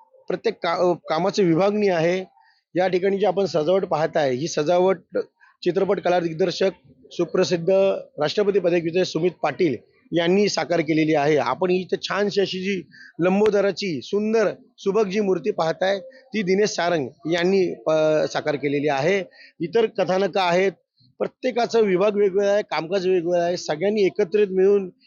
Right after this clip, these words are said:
एक ते दोन महिने अथक परिश्रम घेऊन आज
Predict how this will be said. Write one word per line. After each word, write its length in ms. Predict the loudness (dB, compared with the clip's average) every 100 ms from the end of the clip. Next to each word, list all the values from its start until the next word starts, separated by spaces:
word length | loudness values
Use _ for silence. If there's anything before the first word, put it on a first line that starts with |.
| -2
एक 140 | -2
ते 140 | 0 -2
दोन 320 | 2 2 2
महिने 340 | 0 2 0
अथक 360 | 0 -2 -4 -6 -4
परिश्रम 440 | -4 -2 0 -2 0
घेऊन 340 | 2 2 0 -4 -16 -8 -2
आज 160 | -2